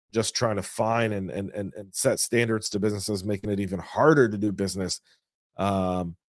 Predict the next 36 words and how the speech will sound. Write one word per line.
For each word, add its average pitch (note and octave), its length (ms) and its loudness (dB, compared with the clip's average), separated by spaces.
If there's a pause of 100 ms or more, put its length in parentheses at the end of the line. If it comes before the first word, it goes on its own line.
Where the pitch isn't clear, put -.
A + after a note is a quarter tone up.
(220)
and, G#2+ 160 -2
and, G2+ 200 0
and G2+ 200 -2
costlier D3+ 540 8
to A2 80 0
do G#2 140 2
business, G2 420 0
then G2+ 220 2
wonder G2+ 340 0
why F#2+ 400 0 (400)
everything G#2 380 -4
is F#2 160 -6
more G2+ 340 0
expensive G#2 640 0
and F#2+ 100 -2
then F#2 180 -6 (140)
fine C#3 240 4
those G2 220 0
companies F2+ 580 -6
for F2+ 440 0 (560)
all G2+ 240 2
of F#2+ 60 0
this F#2 180 -4
stuff. F#2 440 -4 (360)
Um, F2+ 340 0
so, F#2+ 440 2 (380)
uh, F#2+ 200 0 (720)
like, C#3 320 2
here's D#3+ 260 8
the C#3+ 60 0
thing, G#2 320 0
the A2 120 -6
E C#3 80 4 (140)
U, G2 140 6
there's G#2 240 -2
just, - 320 -6